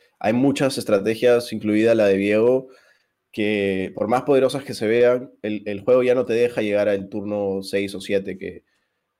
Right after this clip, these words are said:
eh, que recién verías el impacto de, de esa, de esas cartas tan caras. En cambio, este, pues, su cuerpo de repente lo puedes intercambiar con una unidad, eh, agresiva atacante y, y no importa porque,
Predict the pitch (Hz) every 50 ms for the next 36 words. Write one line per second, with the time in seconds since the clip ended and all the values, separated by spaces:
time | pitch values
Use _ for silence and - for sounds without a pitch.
0 | _ _ _ _ _ _ _ _ - 107 101 98 95 92 92 90 90 87 - -
1 | 113 107 101 101 98 - 113 110 104 101 98 98 98 104 104 104 98 95 98 -
2 | 95 95 95 92 95 - 92 - - 98 92 92 92 90 - - _ _ _ _
3 | _ - 101 104 95 95 101 - 98 95 98 98 95 95 - 101 98 98 - 98
4 | - - 98 95 95 95 - - - - - _ _ _ _ _ _ _ _ _
5 | _ _ - 110 104 107 107 117 123 127 127 131 - - - 139 135 120 95 -
6 | _ _ - - _ _ _ _ _ _ - 113 107 101 98 - - - _ -
7 | - - 110 95 120 123 123 117 123 131 135 131 123 110 120 123 123 131 123 98
8 | 120 117 117 113 110 117 104 98 98 104 113 113 104 104 107 113 110 107 101 98
9 | 101 98 98 - - - 82 - - - - - - _ _ - - - 104 110
10 | 101 98 98 - 110 107 104 95 101 101 110 101 98 95 107 113 120 139 139 117
11 | 101 95 95 95 - - - 95 101 107 104 104 110 107 104 123 123 117 113 98
12 | 95 92 90 90 92 98 -